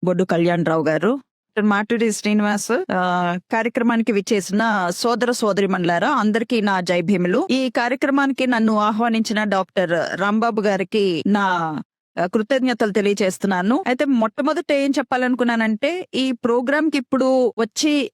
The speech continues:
ఇక్కడ ఆసక్తితో కూర్చున్న మీ అందరికీ మొట్టమొదట నేను ధన్యవాదాలు తెలియజేస్తున్నాను. ఎందుకంటే యాక్చువల్ గా ఈ రోజు ఈ ప్రోగ్రామ్ ని యూత్ అంటే విద్యార్థుల్ని తీసుకొని వచ్చి ఇక్కడ ప్రోగ్రామ్ లో కూర్చుంటారు. వాళ్ళకి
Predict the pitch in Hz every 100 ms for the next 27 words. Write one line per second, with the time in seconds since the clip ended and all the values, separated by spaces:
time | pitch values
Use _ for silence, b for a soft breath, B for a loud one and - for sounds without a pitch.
0 | _ 214 - 240 220 208 208 233 294 -
1 | 311 285 262 277 254 269 247 240 214 233
2 | 285 302 294 247 - 247 254 226 233 240
3 | 220 220 202 208 208 208 208 202 202 190
4 | 190 165 - 160 - 226 254 285 262 262
5 | 190 311 - 254 - 339 330 302 311 320
6 | 262 262 277 294 277 254 247 240 240 277
7 | 269 226 226 339 240 339 381 - 247 226
8 | 262 311 440 - _ - 262 214 330 359
9 | 277 339 269 254 - - 269 - 277 247
10 | 220 285 269 233 226 233 226 233 254 247
11 | 240 226 208 202 190 240 233 254 240 208
12 | 190 214 208 _ - 220 220 233 233 226
13 | 185